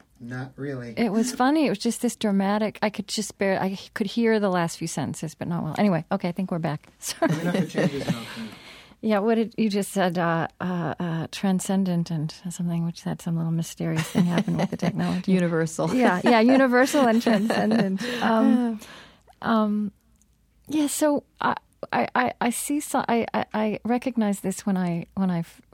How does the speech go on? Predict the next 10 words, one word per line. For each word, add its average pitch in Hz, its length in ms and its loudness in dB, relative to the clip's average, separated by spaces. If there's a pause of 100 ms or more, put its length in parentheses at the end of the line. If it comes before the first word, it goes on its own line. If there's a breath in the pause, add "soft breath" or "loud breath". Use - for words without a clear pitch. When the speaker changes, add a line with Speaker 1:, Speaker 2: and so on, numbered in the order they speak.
(120)
Speaker 2:
read 190 360 -2
you, 175 540 -2
um, 160 600 -4 (680 loud breath)
describing 185 560 0
yourself 165 340 -4
as 160 140 -6
kind 165 180 -2
of 151 100 -6
an 156 160 -2
archaeologist - 1000 -6